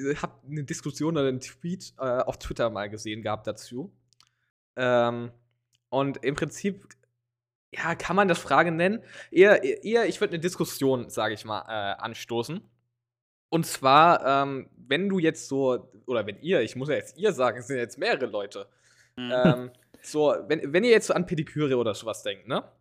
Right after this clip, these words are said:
Speaker 1: Dann, äh,
Speaker 2: <laughs> Das, das
Speaker 1: assozi-
Speaker 2: wo, egal, wo die Frage hingeht, das wird falsch. Ja.
Speaker 1: <laughs>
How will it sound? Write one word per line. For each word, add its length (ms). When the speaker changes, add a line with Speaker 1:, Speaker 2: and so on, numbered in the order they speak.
Speaker 1:
Dann, 420
äh, 320
Speaker 2:
<laughs> 140
Das, 0
das 160
Speaker 1:
assozi- 960
Speaker 2:
wo, 480
egal, 300
wo 60
die 80
Frage 380
hingeht, 320
das 120
wird 120
falsch. 300
Ja. 180
Speaker 1:
<laughs> 60